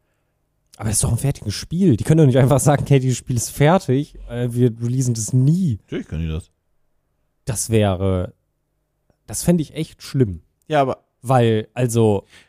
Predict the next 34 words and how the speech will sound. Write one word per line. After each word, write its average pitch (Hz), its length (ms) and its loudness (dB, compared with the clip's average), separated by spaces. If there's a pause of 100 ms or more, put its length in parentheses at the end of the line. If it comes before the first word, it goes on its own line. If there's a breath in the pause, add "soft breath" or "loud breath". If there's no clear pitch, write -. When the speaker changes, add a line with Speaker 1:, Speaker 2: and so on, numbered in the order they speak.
(440 soft breath)
Speaker 2:
Also 151 140 0
du 226 140 2
glaubst, 247 240 0
das - 160 -6
kommt 233 260 2
noch, 262 140 -2
aber 285 160 2
nicht 180 180 2
dieses 147 240 -2
Jahr? 73 220 -2 (100)
Speaker 1:
Ja. 113 200 -12 (540)
Speaker 2:
Ich - 260 -6
glaube, 214 340 2
die 123 100 0
Shadow 190 360 2
droppen 170 380 0
das 160 320 0 (640)
dieses 143 440 -4
Jahr 95 180 2
noch. 73 260 -10
Irgendwann. 123 360 2 (140)
Das 170 160 -2
Speaker 1:
Ah. - 20 -20
Speaker 2:
kommt 233 280 0
einfach, 202 340 -2 (680)
das 160 120 0
kommt 226 140 -4
mal, 147 180 0
keine 269 360 -2 (100)
Nintendo 208 400 0
Direct-Ankündigung, 185 840 0
Speaker 1:
Mhm. 170 40 -2 (360 loud breath)
Speaker 2:
keine, 151 800 2
mm, 127 280 -8